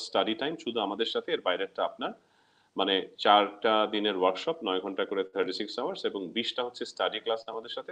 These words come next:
তিন ঘন্টা করে, সিক্সটি আওয়ার্স, total ninety-six hours। সিএসসিএম করবেন হচ্ছে যদি আপনি তিন থেকে পাঁচ বছর চাকরি হয়ে থাকে, because a professional certification, it's a big ornament for you in the market। বাংলাদেশে বহু কোম্পানি head of supply chain হচ্ছে certified supply chain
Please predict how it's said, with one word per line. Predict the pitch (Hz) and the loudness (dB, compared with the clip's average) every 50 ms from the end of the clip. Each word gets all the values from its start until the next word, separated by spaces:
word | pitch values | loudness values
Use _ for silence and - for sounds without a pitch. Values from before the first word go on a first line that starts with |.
| 175 _ | -12 _
তিন | 139 120 110 101 | -12 -12 -10 -14
ঘন্টা | 90 87 - - | -10 -10 -10 -10
করে, | - - - _ _ _ _ _ _ _ - - | -10 -16 -20 _ _ _ _ _ _ _ -10 -10
সিক্সটি | 120 110 - - 104 95 | -10 -10 -6 -2 0 0
আওয়ার্স, | 85 82 78 - - | 2 0 0 -2 -4
total | 104 104 101 98 | -6 -4 -2 -2
ninety-six | 92 90 87 - 101 85 - - 90 | -4 -4 -4 -8 -10 -10 -8 -8 -8
hours। | - - - - - - _ _ _ _ _ _ _ _ _ _ _ _ _ _ _ _ _ _ _ _ _ _ _ _ - - | -8 -8 -10 -14 -16 -16 _ _ _ _ _ _ _ _ _ _ _ _ _ _ _ _ _ _ _ _ _ _ _ _ -12 -2
সিএসসিএম | - 143 151 160 156 - 175 180 185 175 151 | 2 4 4 4 2 0 0 0 0 2 0
করবেন | 143 143 156 156 | 2 2 2 0
হচ্ছে | 165 - 196 170 | -2 -2 -4 0
যদি | 151 147 147 | 0 0 0
আপনি | 151 151 151 - | 0 -4 -2 -2
তিন | 135 127 123 - | -2 -2 -2 -2
থেকে | 135 139 139 131 | 0 0 2 4
পাঁচ | 127 117 110 110 | 4 2 4 2
বছর | 113 - - 127 127 110 | -2 -2 -2 -4 -2 -2
চাকরি | 104 - - 104 95 | -2 -2 -2 -4 -2
হয়ে | 101 101 101 101 | 0 -2 -2 -2
থাকে, | 101 - 160 160 - | -6 -6 -8 -8 -8
because | 117 110 - - - | -8 -10 -10 -10 -6
a | - | -6
professional | - 95 - 110 - - 110 110 - 110 | -6 -6 -4 -8 -10 -10 -10 -4 -2 -2
certification, | 98 - 98 92 107 98 - - 226 220 160 151 | -2 -2 -6 -14 -20 -20 -12 -8 -6 -4 -4 -4
it's | 151 - 156 - | -2 -4 -6 -4
a | - - | -2 -4
big | 185 180 - 123 117 | -4 -2 0 2 2
ornament | 117 131 143 151 156 156 - - | 2 0 0 -2 -2 -4 -2 -4
for | 117 107 107 | -4 -4 -2
you | 107 104 104 98 | -4 -8 -10 -8
in | 92 92 | -8 -6
the | 85 80 | -6 -4
market। | 78 78 - - - - - _ _ _ _ _ _ _ 113 107 | -6 -6 -8 -12 -14 -16 -20 _ _ _ _ _ _ _ 2 4
বাংলাদেশে | 110 113 117 117 113 - - - - - 127 | 6 6 6 4 4 0 -2 -6 -4 -2 -2
বহু | 139 156 196 180 - | 0 0 0 0 0
কোম্পানি | 143 127 123 - - _ 139 131 131 117 | 0 0 0 -4 -6 _ -2 -2 0 0
head | 110 110 110 | 0 0 0
of | - - 101 | 0 -2 -4
supply | - - 104 104 101 | -2 0 0 0 0
chain | - 110 107 | 0 -4 -4
হচ্ছে | 101 - - - | -4 -6 -2 -2
certified | 107 90 - - 98 90 - - | -2 -4 -2 -4 -6 -6 -6 -10
supply | - - 85 80 | -6 -6 -6 -6
chain | - 92 | -6 -10